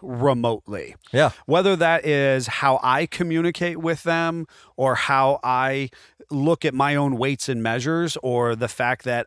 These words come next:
Speaker 1: I know that, um, that I can be a little challenging, and I'm gonna ask you to redo this four, five, seven times. And if you're a freelancer who's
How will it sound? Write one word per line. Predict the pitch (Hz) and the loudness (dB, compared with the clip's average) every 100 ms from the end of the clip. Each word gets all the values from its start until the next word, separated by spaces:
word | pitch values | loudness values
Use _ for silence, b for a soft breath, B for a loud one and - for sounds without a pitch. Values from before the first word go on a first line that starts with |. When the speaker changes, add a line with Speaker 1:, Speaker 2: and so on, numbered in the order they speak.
| - | -2
Speaker 1:
I | 123 139 | 0 0
know | 131 131 135 127 | 0 0 0 0
that, | 123 110 107 _ b b b b _ - | 0 0 -4 _ b b b b _ -2
um, | 123 117 113 120 - | 2 4 2 -2 -6
that | 117 123 - | -2 -2 -2
I | 120 139 | -2 -2
can | 135 165 147 | -2 -6 -4
be | 127 139 139 139 135 135 b b b b | -2 -2 0 0 -2 -4 b b b b
a | 131 | 0
little | 131 131 139 143 139 135 131 120 _ - | 2 2 2 2 2 2 0 -2 _ -10
challenging, | - 160 202 185 143 123 120 113 113 - b b b | -2 2 4 4 2 0 -2 -4 -6 -10 b b b
and | 127 139 | -2 0
I'm | 185 | 2
gonna | 180 | 2
ask | 170 160 160 | 2 2 0
you | |
to | 147 | 0
redo | 127 147 135 151 | 0 0 2 2
this | 123 107 | 2 0
four, | - - 156 151 139 | -6 -4 0 2 2
five, | - 135 135 113 | 2 4 4 2
seven | - 139 135 120 | 0 0 0 -4
times. | 104 143 127 104 104 | -2 -2 -2 -4 -4
And | 127 | -4
if | 123 | -2
you're | 170 180 | 0 0
a | 127 | 0
freelancer | - 170 151 127 117 123 110 | 0 0 0 -2 -4 -4 -4
who's | 123 120 117 - | -2 -2 -4 -6